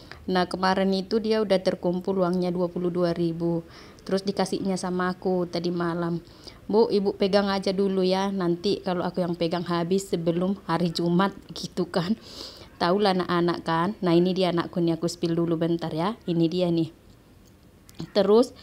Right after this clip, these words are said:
tadi pagi dia mau ke sekolah, dia kan punya banyak mainan stick itu. Ada yang dibeli, ada yang dimenangkan dari kawan-kawan dia gitu.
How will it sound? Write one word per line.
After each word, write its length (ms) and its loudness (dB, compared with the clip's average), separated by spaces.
tadi 160 0
pagi 320 0
dia 80 4
mau 160 2
ke 80 2
sekolah, 560 0
dia 80 2
kan 160 0
punya 240 0
banyak 240 0
mainan 400 2
stick 400 -4
itu. 560 0
Ada 320 2
yang 80 4
dibeli, 480 2
ada 160 0
yang 240 0
dimenangkan 640 0
dari 160 2
kawan-kawan 720 0
dia 400 2
gitu. 560 -4